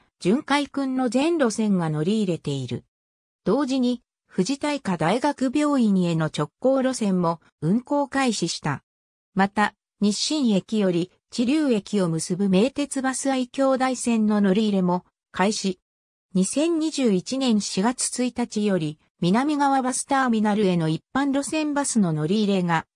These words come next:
開始され、巡回訓の全路線が乗り入れている。北コース、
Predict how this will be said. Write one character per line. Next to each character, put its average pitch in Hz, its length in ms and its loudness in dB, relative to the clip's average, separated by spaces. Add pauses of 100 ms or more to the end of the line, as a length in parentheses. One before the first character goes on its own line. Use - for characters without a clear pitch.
(140)
開 214 220 0
始 247 180 -4
さ 233 120 -2
れ、 202 220 -2 (200)
巡 233 220 2
回 277 280 -4
訓 262 260 -4
の 262 140 0
全 302 280 2
路 247 140 2
線 214 260 0
が 165 120 -2
乗 151 140 -2
り 208 200 0
入 175 100 -2
れ 156 60 -4
て - 100 -8
い 139 160 -4
る。 120 200 -8 (500)
北 - 240 -4
コ 285 180 -2
ー 269 40 0
ス、 175 260 -4